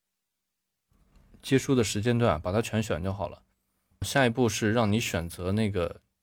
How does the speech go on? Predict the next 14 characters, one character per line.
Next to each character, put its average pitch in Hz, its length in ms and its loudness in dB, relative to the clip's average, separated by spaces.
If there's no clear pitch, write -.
喜 - 260 -2
欢 110 200 -2
的 135 80 6
类 151 160 4
型 87 220 -4
啊， 95 380 -4
会 139 120 0
让 139 140 6
你 95 80 4
上 123 200 2
传 107 220 2
干 127 220 4
音 135 160 2
的。 - 180 -2